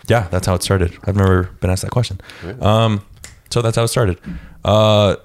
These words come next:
Speaker 1: thanks for coming on, man. I've, I've been wanting to have you on for, for a while. Uh, you and I have worked together on a lot of stuff. I was thinking about, uh, last year and, like, how covid started, and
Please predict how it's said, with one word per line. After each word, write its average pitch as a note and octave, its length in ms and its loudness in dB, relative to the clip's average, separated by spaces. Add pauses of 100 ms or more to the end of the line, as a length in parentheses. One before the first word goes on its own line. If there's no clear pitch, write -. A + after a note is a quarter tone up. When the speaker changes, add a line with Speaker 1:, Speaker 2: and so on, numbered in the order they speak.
Speaker 1:
thanks - 260 -4
for - 60 -4
coming G#2+ 160 2
on, A2+ 120 2
man. G2 160 2
I've, F#2 200 0
I've F#2 160 0
been F#2+ 160 2
wanting F#2+ 200 2
to F2 60 0
have F2+ 200 0
you F2+ 140 0
on F2 200 2
for, F2 480 0 (300)
for - 180 -2
a F2 80 2
while. F2+ 460 2 (120)
Uh, F2+ 200 2
you F#2 100 2
and F2+ 80 2
I F2 80 2
have F2 120 0
worked F2 200 -2
together F2 300 2
on F2 260 0 (520)
a - 60 -6
lot E2+ 180 0
of E2+ 80 -2
stuff. - 420 -2 (880)
I G#2+ 80 2
was G#2 120 0
thinking A#2+ 160 0
about, G2 360 0
uh, E2+ 340 2 (340)
last F2+ 320 0
year A#2 180 2
and, F#2+ 140 0
like, E2+ 200 -4
how F2+ 160 -2
covid F2 360 0
started, A2 420 0 (800)
and F2 580 0